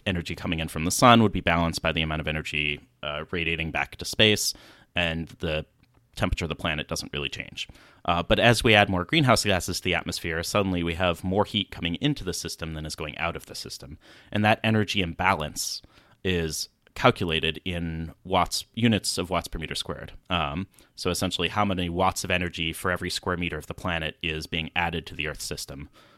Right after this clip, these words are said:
um, compared to how much is, is radiating back to space. Um, and so that's how we define radiative forcing. And it's kind of a, a nice unit to take all of these different greenhouse gases and aerosols and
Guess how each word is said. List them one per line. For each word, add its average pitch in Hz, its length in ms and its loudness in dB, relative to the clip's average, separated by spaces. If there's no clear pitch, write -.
um, 71 180 -4
compared 90 320 -2
to 73 60 -2
how 90 120 -2
much 76 200 -4
is, - 300 -6
is 82 160 -4
radiating 78 320 -2
back 69 200 -10
to - 60 -10
space. - 380 -6
Um, 69 300 -8
and 90 120 -6
so 104 100 0
that's - 540 0
how 82 360 0
we 90 140 -2
define 76 400 0
radiative 73 320 -4
forcing. 85 400 0
And 82 100 -2
it's - 120 -4
kind 117 180 8
of - 60 4
a, 90 180 2
a 123 100 4
nice 131 300 6
unit 113 280 6
to 107 80 -2
take - 240 0
all 104 200 8
of 104 80 2
these 95 180 -2
different - 340 0
greenhouse 95 380 0
gases 87 400 0
and 82 80 0
aerosols 95 680 6
and 78 280 -6